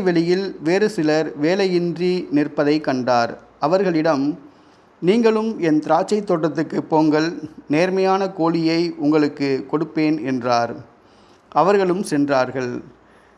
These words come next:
மீண்டும் ஏறக்குறைய பன்னிரண்டு மணிக்கும் பிற்பகல் மூன்று மணிக்கும் வெளியே சென்று அப்படியே செய்தார். ஏறக்குறைய ஐந்து மணிக்கும் வெளியே சென்று வேறு சிலர் நிற்பதை கண்டார். அவர்களிடம்,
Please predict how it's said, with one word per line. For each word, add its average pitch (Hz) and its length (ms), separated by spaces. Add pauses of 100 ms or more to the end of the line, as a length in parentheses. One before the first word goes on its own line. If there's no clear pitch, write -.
(100)
மீண்டும் 240 400 (120)
ஏறக்குறைய 185 720
பன்னிரண்டு 196 480
மணிக்கும் 180 500 (420)
பிற்பகல் 180 560 (100)
மூன்று 202 360
மணிக்கும் 170 560
வெளியே 170 360
சென்று 151 440 (180)
அப்படியே 151 520
செய்தார். 123 520 (1700)
ஏறக்குறைய 196 600 (220)
ஐந்து 220 320
மணிக்கும் 190 460 (140)
வெளியே 175 380
சென்று 160 420 (260)
வேறு 190 300
சிலர் 165 380
நிற்பதை 151 480
கண்டார். 131 500 (280)
அவர்களிடம், 156 640